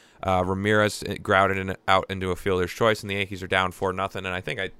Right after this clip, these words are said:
we were texting, I was like, "Oh, this game gets a four nothing, we're not watching."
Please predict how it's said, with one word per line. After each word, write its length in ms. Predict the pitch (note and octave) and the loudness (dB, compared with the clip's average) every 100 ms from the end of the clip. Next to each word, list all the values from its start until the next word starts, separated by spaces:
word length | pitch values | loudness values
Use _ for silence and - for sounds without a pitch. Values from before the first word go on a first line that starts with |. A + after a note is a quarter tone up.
| - | -16
we 160 | G2 A2 | -10 -10
were 80 | |
texting, 380 | F#2 F#2+ F2+ F2 | -8 -8 -8 -12
I 20 | |
was 120 | E2+ E2+ | -12 -10
like, 100 | E2+ | -8
"Oh, 140 | E2 E2 | -8 -10
this 140 | D#2+ | -10
game 220 | - G2+ | -6 -4
gets 160 | E2+ - | -6 -10
a 80 | - | -14
four 260 | - E2 | -12 -12
nothing, 320 | D2+ D2 D#2 | -12 -16 -16
we're 120 | D2+ D#2 | -16 -14
not 200 | E2 G1+ | -14 -14
watching." 440 | - - - | -14 -12 -14